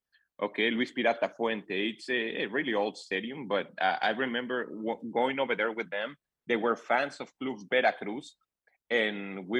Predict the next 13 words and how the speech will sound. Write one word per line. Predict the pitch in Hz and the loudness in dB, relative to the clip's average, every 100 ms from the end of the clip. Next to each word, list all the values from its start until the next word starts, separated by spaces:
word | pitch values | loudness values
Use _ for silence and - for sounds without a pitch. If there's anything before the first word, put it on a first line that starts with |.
| 117 | 2
were | 127 117 107 | 2 2 0
with, | 101 57 | -2 0
uh, | 87 92 85 - 92 | 2 2 -2 -8 -8
with | 101 87 | -8 -10
the | - 113 | -4 0
fans | 113 123 123 107 | 2 0 -2 -4
of | 98 - | -4 -4
the | 95 90 85 - | -2 -2 -4 -4
Veracruz | 98 98 - 104 98 - | 0 0 -2 -10 -10 -6
team, | 202 117 110 98 | -4 -2 -2 -2
and | 90 87 90 | -4 -8 -2
they | 95 | 0
were | 98 | 2